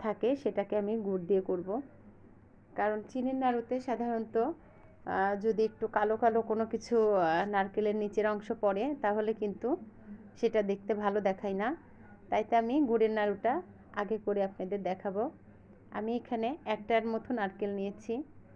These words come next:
আর আমি এখানে তার সাথে দিয়ে দিলাম আড়াইশো গ্রামের মতো গুড়, এবং যেটা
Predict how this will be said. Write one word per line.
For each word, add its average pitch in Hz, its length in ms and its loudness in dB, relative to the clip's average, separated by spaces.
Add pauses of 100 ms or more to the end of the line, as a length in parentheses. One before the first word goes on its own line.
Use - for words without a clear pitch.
(340)
আর 180 220 0 (120)
আমি 202 200 -4
এখানে 214 260 -8 (100)
তার 196 120 0
সাথে 208 280 -6 (560)
দিয়ে 202 220 2
দিলাম 202 260 0 (1160)
আড়াইশো 208 400 0
গ্রামের 208 380 0
মতো 202 220 -6 (840)
গুড়, 214 240 2 (580)
এবং 208 260 -2 (320)
যেটা 214 300 2